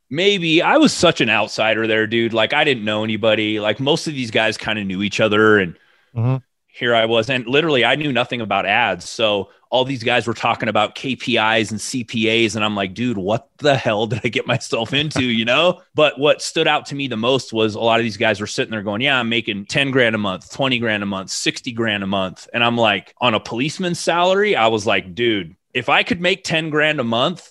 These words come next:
Speaker 1: I would be set for life." That's, you know, at the time, that's what I was thinking.
Speaker 2: Yep.
Speaker 1: And that's how it all started. And then next thing you know, we just keep getting bigger. And then I went to work for Ralph at Tier eleven for a couple years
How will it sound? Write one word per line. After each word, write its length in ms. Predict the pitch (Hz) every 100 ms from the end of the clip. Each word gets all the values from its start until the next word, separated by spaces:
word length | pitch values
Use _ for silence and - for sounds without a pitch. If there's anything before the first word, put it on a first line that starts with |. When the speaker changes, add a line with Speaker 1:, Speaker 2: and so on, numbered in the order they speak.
| -
Speaker 1:
I 140 | 127
would 200 | 135 131
be 120 | 113 113
set 380 | - 131 -
for 120 | - 107
life." 400 | 98 85 - -
That's, 320 | 107 107 - -
you 140 | 120 101
know, 180 | 87 -
at 140 | 107
the 80 | 95
time, 340 | - 104 92
that's 120 | 90 -
what 100 | 90
I 40 |
was 140 | 82
thinking. 360 | - 104 82 82
Speaker 2:
Yep. 260 | 127 139 139 _ - -
Speaker 1:
And 100 | 120
that's 140 | 139 -
how 100 | 156
it 60 |
all 100 | 151
started. 440 | 139 151 160 175 139
And 120 | 135
then 240 | 135 135
next 220 | 127 127 -
thing 140 | 139
you 60 | 131
know, 500 | 123 147 151 147 - _ -
we 120 | 117
just 180 | 131 -
keep 180 | 139
getting 240 | 135 113 110
bigger. 300 | 120 139 156
And 140 | 131
then 160 | 120 117
I 140 | 117
went 180 | 123 123
to 80 | 117
work 300 | 107 127 -
for 140 | 131
Ralph 320 | 113 110 123
at 80 | -
Tier 200 | - 123
eleven 400 | 104 117 139 143
for 340 | - 135 135 123
a 120 | 113
couple 260 | 143 139
years 520 | 127 135 151 160 147